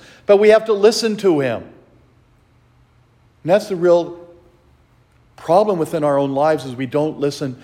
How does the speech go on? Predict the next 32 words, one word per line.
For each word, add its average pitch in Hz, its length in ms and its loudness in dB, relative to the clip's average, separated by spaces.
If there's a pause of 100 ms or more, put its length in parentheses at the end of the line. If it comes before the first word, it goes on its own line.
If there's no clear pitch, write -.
(140)
to 131 100 -12
the 131 80 -4
Word 123 160 -2
of 113 100 -6
God 123 340 -2 (260)
living 143 520 -2 (120)
in 156 280 -2
us. - 520 -8 (1600)
He's 156 220 -10
given 175 320 0
us 160 240 -4
all 143 180 -4
the 160 100 -4
commands. 139 760 -6 (480)
He's 170 140 -4
shown 185 340 2
us - 160 -6
the 147 100 0
commandments 143 840 -4 (920)
to - 100 -10
love 170 360 2
one 185 180 0
another 160 360 2
as 143 200 -6
I 151 160 2
have 143 220 -4
loved 131 320 -2
you. 117 400 -8 (1500)
Yet 127 100 -10
we 120 80 -10
still 151 300 -2
have 139 340 -2